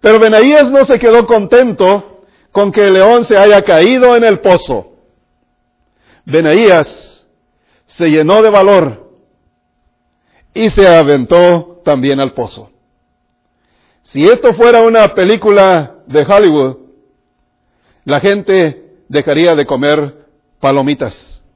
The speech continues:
con la quijada a punto de desprenderse, viendo qué era lo que iba a pasar con Benaías. Benaías se había arrojado al pozo y se arroj-,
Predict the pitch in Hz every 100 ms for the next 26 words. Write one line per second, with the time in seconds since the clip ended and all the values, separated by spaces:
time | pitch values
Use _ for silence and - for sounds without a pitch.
0 | _ _ _ _ _ _ _ _ _ _
1 | _ _ _ _ - 147 160 156 151 180
2 | 202 202 185 147 _ _ _ _ - 127
3 | 185 185 170 156 143 151 147 156 147 170
4 | 185 196 175 - _ _ _ _ _ _
5 | _ 139 170 196 175 160 113 - _ _
6 | 170 175 175 180 151 135 143 147 139 123
7 | 139 131 127 - _ _ - 131 123 123
8 | 120 120 110 - - _ _ _ _ _
9 | _ _ _ _ _ _ - 127 139 190
10 | 240 240 226 208 220 220 202 208 220 214
11 | 180 214 240 277 269 233 - _ _ _
12 | _ _ _ _ _ _ _ _ _ -
13 | 147 156 175 185 180 -